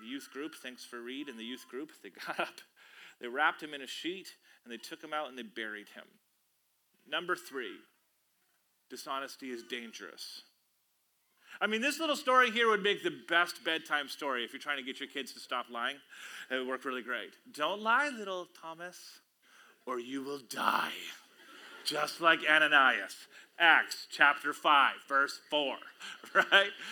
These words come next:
Right? It can be actually very helpful if you're, if you're a horrible parent, but, but it, it could, it could definitely work. Here's the tragic irony, though. This, this part is just, it's just the worst.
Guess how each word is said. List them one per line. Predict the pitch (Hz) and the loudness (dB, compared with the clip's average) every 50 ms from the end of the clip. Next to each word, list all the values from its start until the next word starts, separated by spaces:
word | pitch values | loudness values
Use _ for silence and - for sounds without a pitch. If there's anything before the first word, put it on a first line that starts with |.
| - 226 196 - - | -8 -8 -6 0 4
Right? | 151 170 170 | 4 4 6
It | 185 196 180 | 4 2 2
can | 226 233 | 2 2
be | 226 196 | 4 4
actually | 185 175 - 156 143 | 4 2 0 -2 -4
very | 135 139 127 117 | -2 -2 -2 -2
helpful | 120 127 120 - - 101 - - - - - - - - - | -2 -4 -6 -8 -12 -16 -16 -16 -18 -18 -18 -18 -16 -10 -8
if | 123 123 - - | -8 -8 -4 -2
you're, | 117 110 107 101 - - | -2 -2 -2 -2 -6 -8
if | - - 123 | -8 -4 0
you're | 123 117 113 | 0 2 2
a | 110 107 101 98 - - - - - - - - - | 2 0 -2 -6 -8 -12 -16 -18 -18 -18 -18 -14 -10
horrible | 180 190 180 139 110 - - | -4 -2 -2 -2 -2 -4 -8
parent, | - - 135 104 82 - - - | -10 -8 -8 -8 -8 -10 -8 -8
but, | 139 127 | -6 -4
but | 151 151 | -2 -2
it, | 156 156 165 160 156 - | -2 -2 -2 -4 -4 -4
it | 175 165 - - | -4 -4 -4 -6
could, | 180 147 | -6 -6
it | 131 143 - | -6 -8 -8
could | - 151 120 | -10 -10 -10
definitely | 123 117 - - 98 104 | -10 -10 -10 -12 -16 -16
work. | 101 101 104 92 80 - _ _ - - - - - - - | -16 -14 -14 -14 -14 -16 _ _ -20 -18 -18 -18 -14 -4 0
Here's | 185 202 202 196 | 0 2 2 0
the | - 175 | -2 -6
tragic | 170 - - 156 143 139 117 143 127 - - | -6 0 2 2 2 2 0 -4 -10 -8 -4
irony, | 123 123 123 123 120 113 110 110 110 - | -4 -4 -2 -4 -6 -10 -12 -14 -16 -16
though. | 53 - - - - _ _ _ _ _ _ _ _ _ _ _ _ _ _ _ _ _ _ - | -18 -18 -18 -20 -20 _ _ _ _ _ _ _ _ _ _ _ _ _ _ _ _ _ _ -12
This, | 175 196 - | -12 -10 -8
this | - 180 175 - | -8 -8 -8 -8
part | - 160 143 127 104 117 | -4 -4 -2 -2 -2 -4
is | 139 - | -8 -12
just, | - 151 - - - | -12 -14 -14 -14 -16
it's | 139 135 - | -16 -16 -16
just | 143 127 - - | -16 -18 -18 -20
the | - 92 76 | -20 -20 -20
worst. | 71 65 - - - - - - - | -20 -20 -20 -20 -20 -20 -20 -20 -20